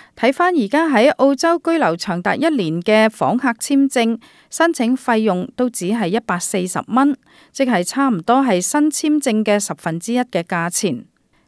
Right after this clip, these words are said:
至於父母永久移民簽證，其中贊助性簽證收費係每人四萬七千一百二十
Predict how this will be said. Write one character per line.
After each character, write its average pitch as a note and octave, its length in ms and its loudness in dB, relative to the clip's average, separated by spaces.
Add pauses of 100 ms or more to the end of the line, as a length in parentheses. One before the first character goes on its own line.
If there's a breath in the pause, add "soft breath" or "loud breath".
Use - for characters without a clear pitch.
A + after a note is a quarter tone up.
(100)
至 C#4+ 180 0
於 D#4+ 140 2
父 A#3 240 -2
母 G#3 320 4
永 A3+ 160 2
久 A3 220 2
移 G#3+ 160 -2
民 D#3 200 -2
簽 D4 360 0
證， A#3+ 280 0 (560)
其 G3+ 80 0
中 C4+ 240 2
贊 B3 240 2
助 A3 200 2
性 B3 260 0
簽 D4+ 300 -2
證 A#3+ 320 0 (240 soft breath)
收 F4+ 320 2
費 B3+ 280 0
係 G#3 200 2
每 G3+ 180 0
人 F3 240 0
四 B3 280 0
萬 G#3+ 220 0
七 G#3 260 -4
千 E4+ 340 -2
一 D#4+ 140 0
百 A#3 120 2
二 F#3 260 -6
十 - 120 -6